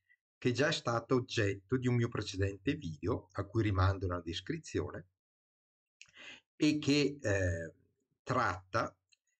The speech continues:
in particolare oggi del, del, di posizioni in cui il cavallo domina l'alfiere in uno scenario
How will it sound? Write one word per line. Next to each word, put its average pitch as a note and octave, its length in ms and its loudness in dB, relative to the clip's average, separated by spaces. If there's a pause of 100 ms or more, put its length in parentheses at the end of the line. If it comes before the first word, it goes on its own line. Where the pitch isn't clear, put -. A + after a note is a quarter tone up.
(140)
in A2 120 -4
particolare G#2+ 760 2
oggi A2 640 0
del, G#2 540 2
del, A2 240 0
di - 120 -12
posizioni A2+ 920 0 (160)
in D#3+ 180 -6
cui B2+ 480 2
il C3+ 160 -2
cavallo F#2 600 4
domina G#2+ 440 0
l'alfiere A2 640 0 (440)
in C3 140 0
uno D3 120 2
scenario G2 880 0